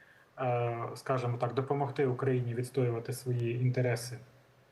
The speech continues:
Під час переговорів, зрештою, є держави Європи, які традиційно демонструють відповідний рівень підтримки України. Але,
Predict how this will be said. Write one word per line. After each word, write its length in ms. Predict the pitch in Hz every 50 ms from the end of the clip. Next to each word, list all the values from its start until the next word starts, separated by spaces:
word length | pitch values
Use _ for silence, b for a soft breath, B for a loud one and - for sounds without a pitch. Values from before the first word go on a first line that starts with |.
| _ _ _ _ _
Під 100 | - 131
час 180 | - 135 123 -
переговорів, 520 | - 139 139 139 160 196 247 254 214 143
зрештою, 400 | 127 135 135 131 - - 131 123
є 60 | 135
держави 440 | 131 131 127 117 - 127 123 120 123
Європи, 400 | 123 127 131 190 226 220 - 185
які 360 | 208 - 123 - 143 135 127 - B B B B B B B B B -
традиційно 580 | - 151 143 143 147 135 - 160 156 143 139 131
демонструють 680 | 127 131 131 135 131 - - 135 135 131 127 123 -
відповідний 540 | 131 123 - - 127 127 127 123 123 123 123
рівень 600 | 120 120 120 117 113 113 113 113 110 110 110 104 -
підтримки 540 | - 127 - 127 123 120 113 - - 120 117
України. 560 | 110 - 127 123 113 110 107 107 104 123 127
Але, 320 | 156 165 160 151 131 113